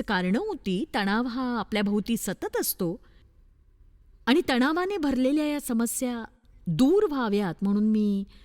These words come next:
मी प्रार्थना करत राहिले आणि, आणि शेवटी मला समजलं की जग हे बदलणार नाहीये. ते चांगलं तर नाहीच,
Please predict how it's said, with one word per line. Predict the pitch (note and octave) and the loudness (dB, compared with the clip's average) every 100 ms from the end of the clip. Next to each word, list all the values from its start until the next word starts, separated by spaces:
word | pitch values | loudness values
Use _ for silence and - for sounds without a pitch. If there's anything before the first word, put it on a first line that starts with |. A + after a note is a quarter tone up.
| - - - _ _ _ _ _ _ - - | -20 -20 -20 _ _ _ _ _ _ -20 -2
मी | A3 | 0
प्रार्थना | - A#3 A3 G3 A#3 E4+ | 2 2 0 0 2 2
करत | A4+ F#4+ C#4+ - | 2 0 0 0
राहिले | G3+ A#3 D4+ A#3 D#3+ D#3 | -2 0 0 0 -2 -4
आणि, | E3 E3 E3 F#3 - - - - - _ _ _ _ _ _ _ _ _ _ - - - | -4 -4 -6 -10 -18 -20 -20 -20 -20 _ _ _ _ _ _ _ _ _ _ -20 -20 -8
आणि | - F4 | -2 -2
शेवटी | - C#4+ C#4+ A4 | 2 0 2 0
मला | A4+ G#4+ | 0 0
समजलं | A4 - C#4 F#4 G4 D#4 G#3 | 0 0 0 0 0 0 0
की | C#4+ B3 | -2 -2
जग | - C4+ D#4 | 0 -2 -2
हे | D#4 | -6
बदलणार | D#4+ G3 F3+ F#3+ G3+ C4+ C#4 | -4 -2 0 0 0 -2 -4
नाहीये. | D#3 F3+ C4+ F3 B2+ C3+ D3 | -2 0 0 0 -4 -8 -4
ते | C4 | -4
चांगलं | - F#3+ F#3+ G#3+ E4+ | 0 -2 0 -4 -4
तर | F#4+ | -2
नाहीच, | C4+ C4+ G4 B3+ | 0 0 0 -2